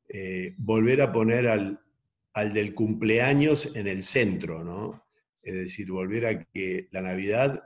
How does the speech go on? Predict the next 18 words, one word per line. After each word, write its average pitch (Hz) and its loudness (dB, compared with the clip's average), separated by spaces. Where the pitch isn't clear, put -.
sea 127 -2
Navidad 95 -4
con 92 -6
Jesús, 110 -6
y 98 -12
no 104 -4
Navidad 101 -4
solo 95 -8
compras, 113 -2
Navidad 98 -6
solo 92 -8
reunión, 113 -2
Navidad 95 -6
solo 92 -8
fiesta, 127 -6
Navidad 107 -2
cierto 104 -4
exceso, 95 -6